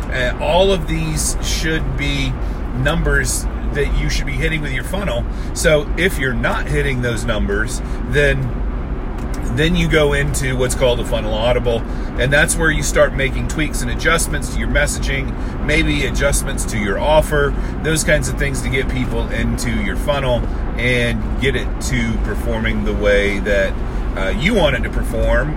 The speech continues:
and ultimately, you know, start making some revenue for it and providing solutions to people who are looking for, uh,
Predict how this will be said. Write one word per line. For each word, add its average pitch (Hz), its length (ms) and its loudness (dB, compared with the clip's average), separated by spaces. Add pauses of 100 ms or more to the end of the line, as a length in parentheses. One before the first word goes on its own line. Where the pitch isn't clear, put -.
and - 1700 -2
ultimately, 143 600 0
you 120 300 -2
know, 123 60 -2
start 120 320 -2
making 117 920 -2
some 131 160 -2
revenue 127 340 2
for 127 320 0
it 120 100 0
and 113 140 0
providing 113 460 0
solutions 117 680 -2
to - 120 -4
people 117 320 -2
who 113 160 -2
are 107 80 -2
looking 107 460 -2
for, 104 340 0 (500)
uh, 98 320 -2